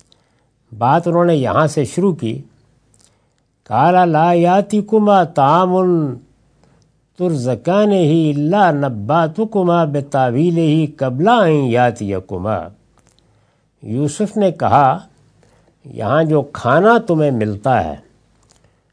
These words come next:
وہ آئے گا نہیں کہ اس کے آنے سے پہلے میں تمہیں اس کی تعبیر بتا دوں گا۔"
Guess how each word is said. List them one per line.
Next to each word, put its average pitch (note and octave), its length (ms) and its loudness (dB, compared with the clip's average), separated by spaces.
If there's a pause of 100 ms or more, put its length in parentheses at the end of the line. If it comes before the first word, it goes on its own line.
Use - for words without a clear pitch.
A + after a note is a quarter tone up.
(100)
وہ B2 280 -6
آئے G3 400 4
گا G3 160 6
نہیں F3 320 2
کہ C#3+ 120 -6
اس B2+ 260 -6
کے D3 140 -4
آنے D3 360 -2
سے E3 200 -4
پہلے G3 600 2
میں C3+ 240 0
تمہیں B2 540 -2 (300)
اس - 160 -12
کی C#3 160 -6
تعبیر C3+ 480 -6
بتا G#2 340 -4
دوں F#2+ 180 -8
گا۔" - 180 -20